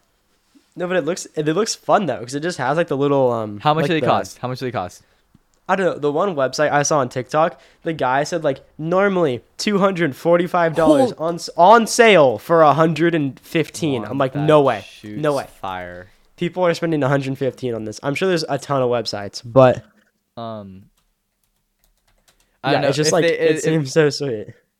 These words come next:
Speaker 2: I mean, if they cost, like, thirty bucks or something to buy,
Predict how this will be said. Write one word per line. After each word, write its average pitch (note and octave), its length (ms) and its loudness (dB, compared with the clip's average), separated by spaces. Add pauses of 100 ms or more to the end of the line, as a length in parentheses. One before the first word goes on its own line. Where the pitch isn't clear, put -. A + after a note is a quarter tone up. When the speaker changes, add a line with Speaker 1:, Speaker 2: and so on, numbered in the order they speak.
(180)
Speaker 2:
I C#3+ 80 -4
mean, D3+ 120 -6
if D3+ 100 -6
they D#3 100 -2
cost, D3+ 220 -2
like, D#3+ 120 -4
thirty B2+ 400 -6
bucks A#2+ 340 -2
or C#3 100 -6
something C#3+ 840 -4
to C#3 80 -6
buy, A#2+ 640 0